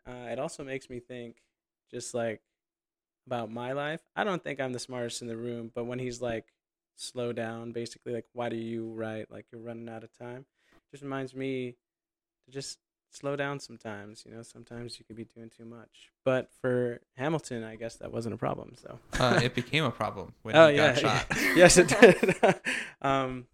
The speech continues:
Speaker 1: but, yeah, I think that's probably my favorite lyric. And also, uh, Christopher Jackson ca-, calling back to,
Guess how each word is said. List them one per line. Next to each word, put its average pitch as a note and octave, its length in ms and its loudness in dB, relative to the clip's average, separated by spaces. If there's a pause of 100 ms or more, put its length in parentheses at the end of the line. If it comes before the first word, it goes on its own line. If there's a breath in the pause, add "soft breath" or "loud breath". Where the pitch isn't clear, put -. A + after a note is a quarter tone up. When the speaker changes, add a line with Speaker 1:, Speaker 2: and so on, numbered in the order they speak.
(140)
Speaker 1:
but, B2+ 320 -4 (600)
yeah, D#3 260 -4
I C#3+ 100 -4
think F3+ 200 -8
that's D#3 220 -2
probably D3 280 0
my C3+ 120 -6
favorite C#3+ 360 -4
lyric. C3+ 380 -6 (320)
And C#3 120 -4
also, C#3 760 -2 (220)
uh, B2+ 360 -6 (120)
Christopher C3+ 360 -8
Jackson B2 680 -6 (160)
ca-, C3 80 -8
calling C3 360 -4
back B2 320 -6 (100)
to, A#2+ 360 -6